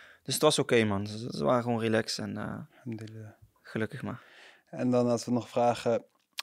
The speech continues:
Speaker 2: Wat mis je, wat miste je toen je geen moslim was, wat je nu wel hebt als moslim zijnde?
Speaker 1: Ehm, ja, best wel een heleboel eigenlijk, man. Vooral, ehm, het doelbewust leven, wat ik nu, eh, zeker doe.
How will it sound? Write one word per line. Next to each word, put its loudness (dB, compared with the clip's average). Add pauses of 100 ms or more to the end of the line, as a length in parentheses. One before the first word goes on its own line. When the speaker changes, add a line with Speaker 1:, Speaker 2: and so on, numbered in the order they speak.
(120)
Speaker 2:
Wat 2
mis 6
je, 6
wat 2
miste 4
je 4
toen 2 (100)
je -2
geen 4
moslim 4
was, 2 (340)
wat -2
je 2
nu 6
wel 8
hebt 6
als -6
moslim -2
zijnde? 0 (1300)
Speaker 1:
Ehm, -2 (600)
ja, -4
best 0
wel 0
een 0
heleboel 2
eigenlijk, -4
man. -6 (760)
Vooral, 2
ehm, 2 (380)
het -8
doelbewust 4
leven, 0
wat -4
ik -8
nu, -2
eh, -4 (160)
zeker -2
doe. -2